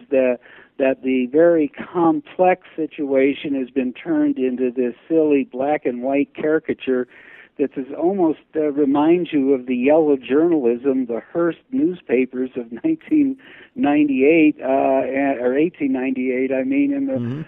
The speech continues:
Speaker 1: you know, the prosecution of the Spanish-American War. Uh, let, just think about this. Putin has been in office or power since nineteen ninety-nine, fifteen years. Uh, go back,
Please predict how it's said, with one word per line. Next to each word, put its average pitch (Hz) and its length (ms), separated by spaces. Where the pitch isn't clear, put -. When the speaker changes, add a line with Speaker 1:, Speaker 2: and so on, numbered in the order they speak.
Speaker 1:
you 135 160
know, 131 220
the 131 100
prosecution 156 880
of 127 60
the 127 160
Spanish-American 147 1000
War. 113 260
Uh, 151 240
let, 208 220
just 233 240
think 269 180
about 139 300
this. 131 180
Putin 233 240
has 147 160
been 156 220
in 131 140
office 135 520
or 123 120
power 147 680
since 135 280
nineteen 151 400
ninety-nine, 139 840
fifteen 156 480
years. 156 380
Uh, - 100
go 185 200
back, 180 360